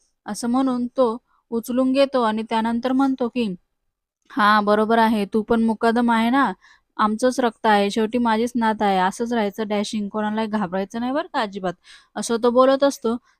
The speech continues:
तेवढ्यात तिथे सीमा येते आणि ती म्हणते, "हळू, तिला सांभाळता नाही येणार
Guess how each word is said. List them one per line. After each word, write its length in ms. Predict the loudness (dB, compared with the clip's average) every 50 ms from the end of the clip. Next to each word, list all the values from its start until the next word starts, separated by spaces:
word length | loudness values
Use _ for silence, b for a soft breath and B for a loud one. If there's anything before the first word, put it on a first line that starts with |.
| _ _
तेवढ्यात 320 | 2 4 4 4 4 2 0 0 -4
तिथे 200 | -4 -4 -4 -6
सीमा 360 | -2 0 0 0 2 2 2
येते 240 | 0 0 0 0 0
आणि 220 | 0 2 2 0 0 0
ती 60 | 0
म्हणते, 300 | 2 2 0 0 -2 -2
"हळू, 360 | 0 2 2 4 4 2 2 -2 -4
तिला 340 | -6 -4 0 0 0 0 0 -4 _ _ _ _ _ -6
सांभाळता 540 | -4 -2 -2 0 2 2 0 2 0 0
नाही 200 | 0 2 2 2
येणार 260 | 2 2 2 0 -2